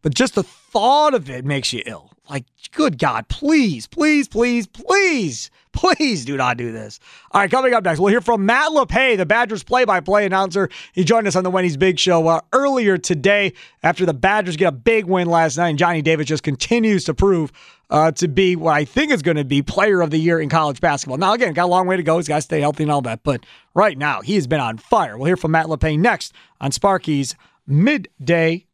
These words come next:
Madness. But first, let me tell you about my friends over at Q Club of Wisconsin. Now, again, my fine folks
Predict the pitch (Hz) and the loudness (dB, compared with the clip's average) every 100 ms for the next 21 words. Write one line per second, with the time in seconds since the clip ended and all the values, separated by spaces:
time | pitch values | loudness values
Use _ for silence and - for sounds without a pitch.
0 | _ - 196 180 131 127 - 156 202 202 | _ 0 2 2 -2 -8 -6 -4 0 0
1 | - 208 226 - 202 185 175 - - - | 2 0 0 0 2 4 2 -2 -14 -6
2 | 147 165 165 - 190 185 170 180 185 175 | -2 0 -2 0 0 2 0 0 0 0
3 | 165 170 - - 220 247 262 269 - - | 0 0 -2 -4 0 2 2 -2 -8 -4
4 | 208 208 208 202 180 - _ - 185 190 | 2 4 4 0 -6 -16 _ 0 4 4
5 | 185 165 170 175 - 202 180 151 - 156 | 0 -4 -2 0 2 0 0 -2 -4 0
6 | 185 190 240 175 - - _ 170 - 247 | 0 2 0 0 -4 -18 _ -2 2 2
7 | 208 233 208 | 2 0 0